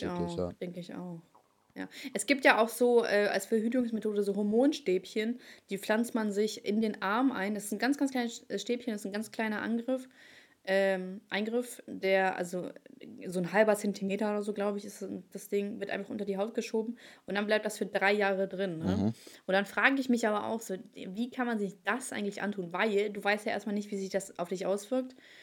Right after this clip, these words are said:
Speaker 2: und du musst das probeweise, glaub ich, drei Monate drin behalten, um zu sehen, wie sich das langfristig auswirkt. Und dann leidest du, kannst du auch drei Monate daran leiden, ne?
Speaker 1: Mhm.
Speaker 2: Das ist schon krass. Und das auch noch schweineteuer.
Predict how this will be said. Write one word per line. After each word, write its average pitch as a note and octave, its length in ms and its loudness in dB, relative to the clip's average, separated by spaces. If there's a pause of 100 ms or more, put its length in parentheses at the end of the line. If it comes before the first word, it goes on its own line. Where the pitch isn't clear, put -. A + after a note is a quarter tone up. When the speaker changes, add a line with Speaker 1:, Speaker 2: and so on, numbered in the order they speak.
(140)
Speaker 2:
und F#3+ 140 -4
du G3 60 0
musst A3+ 260 2
das G#3+ 200 2
probeweise, G3 480 0
glaub F#3 200 2
ich, F#3 60 -8
drei F#3+ 180 4
Monate G3+ 540 -2
drin G3+ 280 2
behalten, F3 500 -2
um F3+ 160 -6
zu - 140 -10
sehen, F#3 240 0
wie F3+ 60 -6
sich F#3+ 180 -8
das F3 180 0
langfristig F3 580 -4
auswirkt. F#3 480 -4 (400)
Und F3+ 180 -2
dann G3+ 320 -2 (100)
leidest A#3+ 460 2
du, - 100 -14
kannst A3 220 2
du - 20 0
auch - 180 2
drei D#4 140 4
Monate F3+ 320 0
daran E3 260 0
leiden, D3+ 420 0
ne? E3+ 280 -6
Speaker 1:
Mhm. D#2+ 340 -2 (1160)
Speaker 2:
Das F3 160 -4
ist F3 100 -8
schon C#4+ 220 2
krass. F3+ 420 -8 (420)
Und F#3 140 -4
das F#3 80 0
auch F#3 100 0
noch G#3+ 120 0
schweineteuer. F#3 640 -2